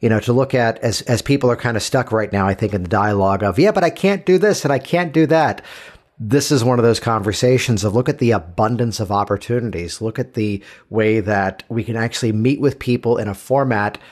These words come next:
that they're already in. I, I, I had only one session so far that was about to, uh,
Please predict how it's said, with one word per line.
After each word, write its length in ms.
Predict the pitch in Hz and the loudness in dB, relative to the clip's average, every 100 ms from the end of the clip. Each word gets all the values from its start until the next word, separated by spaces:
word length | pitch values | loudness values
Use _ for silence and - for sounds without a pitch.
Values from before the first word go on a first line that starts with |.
| - - _ _ _ _ | -20 -20 _ _ _ _
that 180 | 120 120 | -2 0
they're 200 | 123 107 | 0 0
already 460 | 127 120 113 107 135 | 0 0 0 2 2
in. 200 | 113 92 | 0 0
I, 140 | 110 | -2
I, 320 | 95 104 110 - | 0 -2 -4 -4
I 120 | 107 | -2
had 320 | 104 110 98 123 | 0 0 0 0
only 300 | 131 135 117 | 2 2 2
one 380 | 104 131 139 | 0 0 2
session 560 | 127 - 139 135 123 113 | 0 0 0 0 -2 -4
so 220 | - 117 | -2 -2
far 320 | 107 131 120 107 | 0 0 0 -2
that 140 | 107 | -4
was 160 | 95 107 | -6 -6
about 420 | 92 107 110 - | -2 -2 -2 -6
to, 400 | - 104 98 98 | -6 -4 -2 -2
uh, 360 | 95 92 98 | 0 0 -2